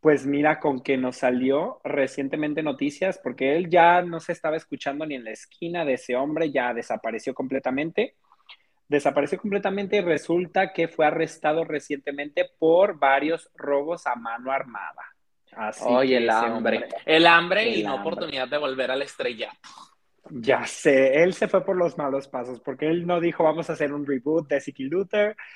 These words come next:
Speaker 1: él no dijo, "Mira, vamos a ayudar a mis co-stars, vamos a darle juntos para salir del hambre", no, él dijo, "Vamos a robar",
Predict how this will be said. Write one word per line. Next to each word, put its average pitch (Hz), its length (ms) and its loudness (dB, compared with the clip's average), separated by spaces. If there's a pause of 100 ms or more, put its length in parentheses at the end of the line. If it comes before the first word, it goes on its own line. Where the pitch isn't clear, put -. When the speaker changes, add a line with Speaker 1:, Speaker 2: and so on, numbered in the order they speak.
(120)
Speaker 1:
él 160 160 0
no 160 140 0
dijo, 156 300 0
"Mira, 143 180 0
vamos 143 320 0
a 135 180 2 (240)
ayudar 143 360 2
a 151 60 0
mis 165 220 -6
co-stars, 170 580 0
vamos 160 300 -4
a 135 60 -2
darle 147 260 -2
juntos 165 640 -4
para 135 200 -2
salir 135 320 -4
del 151 160 0
hambre", 156 360 -2
no, 127 140 -4
él 135 120 -2
dijo, 160 260 -4
"Vamos 131 260 -4
a 113 80 -6
robar", 127 420 -2